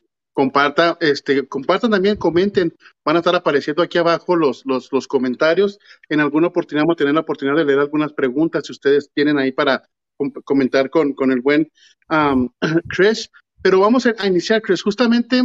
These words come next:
em, ¿dónde naces? ¿En qué año, si es que se sabe? ¿Y, y cómo fue tu infancia?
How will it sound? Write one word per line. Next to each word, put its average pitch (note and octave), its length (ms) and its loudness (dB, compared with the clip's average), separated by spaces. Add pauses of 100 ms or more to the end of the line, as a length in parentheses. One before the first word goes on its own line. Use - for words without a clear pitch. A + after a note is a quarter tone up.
(120)
em, D#3+ 500 0 (460)
¿dónde G3+ 400 0
naces? G#3+ 600 -2
¿En C3+ 180 -4
qué F3 160 0
año, F#3+ 260 0
si G3 100 -2
es E3 80 -6
que F#3 120 -4
se C#3 120 -2
sabe? D#3 380 -2 (320)
¿Y, E3+ 260 -2
y E3+ 40 -6
cómo G#3 280 0
fue G#3 180 0
tu G#3+ 100 -2
infancia? E3+ 540 -2